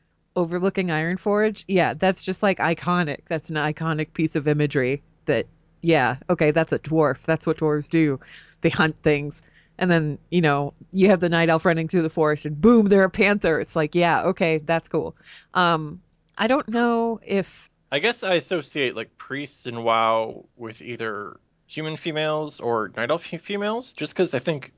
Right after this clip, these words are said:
Speaker 2: that's what I played or people I raided with
Speaker 1: Yeah,
Speaker 2: played.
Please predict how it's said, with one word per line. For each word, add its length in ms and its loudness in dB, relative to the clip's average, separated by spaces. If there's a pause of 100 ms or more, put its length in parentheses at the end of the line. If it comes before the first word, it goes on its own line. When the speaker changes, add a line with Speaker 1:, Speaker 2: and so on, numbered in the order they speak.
Speaker 2:
that's 280 -4 (340)
what 140 2
I 120 2
played 480 0
or 340 -2
people 400 -8
I 100 -2
raided 360 -8
with 320 -8 (300)
Speaker 1:
Yeah, 500 2
Speaker 2:
played. 40 -20